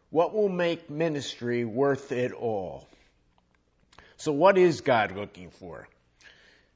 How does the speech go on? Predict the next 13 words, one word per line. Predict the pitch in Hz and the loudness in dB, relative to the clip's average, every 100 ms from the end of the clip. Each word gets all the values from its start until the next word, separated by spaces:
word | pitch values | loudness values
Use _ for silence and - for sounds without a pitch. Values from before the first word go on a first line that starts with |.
| _ _ - | _ _ -14
We | 117 139 | -4 -2
see | 131 - - - 202 214 202 | -2 -6 -6 -2 0 0 -4
in | - 156 147 147 143 143 | -4 -2 0 -2 -2 -2
this | 147 131 - | 0 0 -2
verse | 107 147 139 - | 0 0 0 -2
in | 131 | -4
Ezekiel | 120 92 170 180 120 101 101 95 - | -6 -4 -4 -4 -6 -6 -8 -12 -8
that | 113 110 | -6 0
God | 147 160 196 | 4 6 6
is | 175 123 110 | 2 -4 -12
l-, | 104 120 123 | -12 -12 -12
seeking | - - 180 175 - 120 113 | -14 -6 -4 -4 -4 -6 -8
people | - 180 160 101 98 | -6 -4 -4 -6 -8